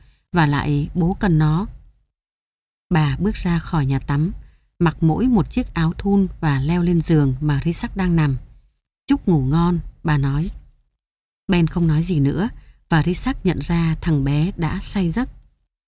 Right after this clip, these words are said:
Isaac nghĩ đến việc đi về, đứng dậy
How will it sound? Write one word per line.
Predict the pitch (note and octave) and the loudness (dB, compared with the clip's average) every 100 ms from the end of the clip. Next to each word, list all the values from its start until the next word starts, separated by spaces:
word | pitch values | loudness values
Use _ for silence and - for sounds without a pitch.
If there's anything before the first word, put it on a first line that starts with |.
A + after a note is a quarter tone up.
| _ - - _ - | _ -18 -18 _ -2
Isaac | E3 - G#3+ - E3 | 0 2 -2 -2 0
nghĩ | F3+ | 2
đến | F3 F#3+ | 2 2
việc | G3 D3 - | 2 0 2
đi | F3+ | 0
về, | E3+ D#3+ C#3+ C3+ - - _ - | 4 4 4 0 -6 -20 _ 0
đứng | E3+ G3+ | 2 2
dậy | G3+ D#3+ | 0 -4